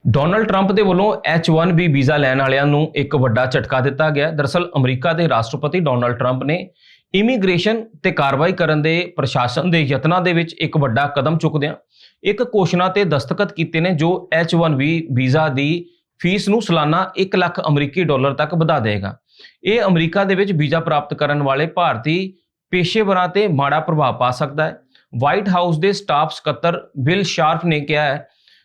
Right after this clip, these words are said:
ਕਿ ਐਚ ਵਨ ਬੀ ਗੈਰ ਪ੍ਰਵਾਸੀ ਵੀਜ਼ਾ ਪ੍ਰੋਗਰਾਮ ਦੇਸ਼ ਦੀ ਮੌਜੂਦਾ ਇਮੀਗ੍ਰੇਸ਼ਨ ਪ੍ਰਣਾਲੀ ਦੇ ਵਿੱਚ ਸਭ ਤੋਂ ਵੱਧ ਦੁਰਵਰਤੋਂ ਕੀਤੇ ਜਾਣ ਵਾਲਾ ਵੀਜ਼ਾ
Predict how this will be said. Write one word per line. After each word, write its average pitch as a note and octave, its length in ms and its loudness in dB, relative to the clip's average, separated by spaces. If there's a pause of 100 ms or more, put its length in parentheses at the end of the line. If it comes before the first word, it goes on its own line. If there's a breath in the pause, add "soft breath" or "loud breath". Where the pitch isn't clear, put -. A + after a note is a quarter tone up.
ਕਿ G#3 220 -2
ਐਚ F3 220 0
ਵਨ G#3 180 2
ਬੀ G#3+ 300 -2 (180)
ਗੈਰ D#3 240 2
ਪ੍ਰਵਾਸੀ D3+ 560 0
ਵੀਜ਼ਾ C3+ 340 2
ਪ੍ਰੋਗਰਾਮ D3+ 560 -2
ਦੇਸ਼ C#3+ 240 0
ਦੀ E3+ 340 0 (260 loud breath)
ਮੌਜੂਦਾ D3+ 580 2
ਇਮੀਗ੍ਰੇਸ਼ਨ F3 540 0
ਪ੍ਰਣਾਲੀ C#3+ 380 -2
ਦੇ D#3 100 0
ਵਿੱਚ D3+ 180 -2
ਸਭ G3 220 -4
ਤੋਂ G3 180 -2
ਵੱਧ D3 220 0 (520 soft breath)
ਦੁਰਵਰਤੋਂ D#3+ 540 2
ਕੀਤੇ F3+ 320 0
ਜਾਣ E3 200 2
ਵਾਲਾ D#3+ 200 2
ਵੀਜ਼ਾ D3+ 540 0